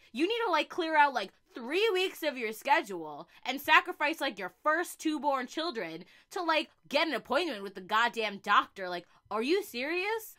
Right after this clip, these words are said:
My doctor, this is my doctor, my fucking doctor can only see people Monday through Friday from, like, nine in the morning until four, which is great because I work at, <laughs> ho, ho, wait for it, nine thirty until four.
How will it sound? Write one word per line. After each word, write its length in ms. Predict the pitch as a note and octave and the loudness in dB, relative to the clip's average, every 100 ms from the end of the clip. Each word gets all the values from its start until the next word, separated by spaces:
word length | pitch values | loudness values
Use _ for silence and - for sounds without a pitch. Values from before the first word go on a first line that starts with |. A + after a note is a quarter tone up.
| - | -4
My 200 | B3 F#4 | 2 4
doctor, 460 | C#4 C4 - D#3 - | 4 2 0 -14 -14
this 140 | C4 | -14
is 80 | D4 F#3 | -14 -10
my 120 | G#3+ | -6
doctor, 380 | G3+ F#3+ - C#3 - | -4 -4 -6 -18 -14
my 200 | - B3 F#4 | 0 2 4
fucking 260 | F4+ F4 B3 | 0 -2 0
doctor 440 | A#3 A#3+ - E3+ - - | 2 2 -2 -10 -12 -12
can 120 | C4+ | -6
only 240 | C4 C#4 | -4 -4
see 180 | D#4 C4+ | -6 -8
people 400 | B3 D4 D#4 D#4+ - | -8 -6 -4 -6 -8
Monday 320 | G3+ A#3+ D4 | -4 -2 0
through 140 | E4+ D#4+ | -2 -4
Friday 480 | B3+ A#3+ A3 E3 D#3 - _ | 0 2 2 -4 -12 -20 _
from, 180 | A3+ G#3 | -6 -4
like, 260 | G3 F#3 _ - | -4 -6 _ -16
nine 320 | E3+ G3+ B3 | -4 0 0
in 80 | C#4 | 0
the 60 | |
morning 440 | B3 A3 B3 C4+ D4 - _ | -4 -4 -4 -4 -6 -12 _
until 360 | G#3 G3+ G#3 - | -10 -6 -8 -6
four, 280 | G#3+ D#3+ - | -6 -6 -2
which 160 | E4+ F#4+ | -2 0
is 120 | D#4+ | -2
great 500 | F#3 A#3+ F4+ B3 F3 | -2 4 4 2 -6
because 420 | A#3 - A#3 A#3 - - | -8 0 2 2 -2 -2
I 240 | - E4 G4+ | 6 8 8
work 280 | C#4 A3 G#3+ | 4 -2 0
at, 200 | A#3 G#3 - | 2 2 -2
<laughs> 40 | |
ho, 200 | - D4 | 0 2
ho, 280 | C#4+ B3+ A3 _ | 4 2 -2 _
wait 260 | - C4 C#4+ | -6 -6 -4
for 160 | G#3 F3+ | -4 -4
it, 80 | - _ | -6 _
nine 460 | A3+ E4 G4 G4 G4+ - | 4 12 12 12 4 10
thirty 520 | G4+ G4+ F4 C#4+ B3+ - | 12 12 10 2 0 4
until 500 | C4+ C#4 D4+ D#4 D4 - | 6 6 6 4 4 10
four. 560 | E4 E4 C4 E3 D3 | 12 12 12 12 4